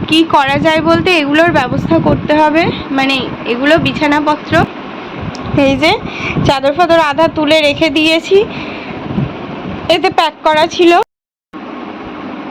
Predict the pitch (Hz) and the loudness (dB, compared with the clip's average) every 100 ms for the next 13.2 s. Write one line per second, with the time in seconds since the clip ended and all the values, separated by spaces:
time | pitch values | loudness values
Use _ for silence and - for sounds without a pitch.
0 | - - 277 302 359 370 320 302 311 302 | -10 -4 0 2 4 2 2 0 0 -2
1 | 262 254 247 285 285 294 302 285 311 294 | -2 -2 -2 0 0 2 2 2 2 2
2 | 302 311 339 381 - - - 247 294 285 | 2 2 2 2 -2 -10 -6 -2 0 0
3 | 302 349 339 330 302 294 285 294 - 320 | 0 2 2 2 2 2 2 0 0 -2
4 | - 339 330 330 370 370 320 226 240 247 | 0 2 2 2 2 2 2 2 0 0
5 | 277 277 285 294 294 311 311 330 330 285 | -2 0 0 0 2 2 4 4 4 2
6 | 240 247 - 262 240 247 247 240 240 220 | 2 -2 -4 -6 -4 -4 -4 -4 -2 -2
7 | 214 - - - - 320 349 370 403 392 | -2 -8 -12 -12 -4 -2 0 -2 -2 0
8 | 440 440 320 285 - - - - 359 370 | 2 2 0 -4 -10 -12 -4 2 4 4
9 | 381 381 - 262 269 285 311 349 311 302 | 2 0 -4 -4 -2 0 2 0 0 0
10 | 320 - 330 285 294 277 233 254 - - | -2 -4 -2 -2 -2 -2 -2 -6 -8 -12
11 | - - - - - - - 294 302 285 | -14 -14 -12 -12 -12 -8 -2 0 0 0
12 | 302 285 - - - - - - - - | -4 -4 -10 -12 -14 -14 -14 -14 -4 0
13 | - | 2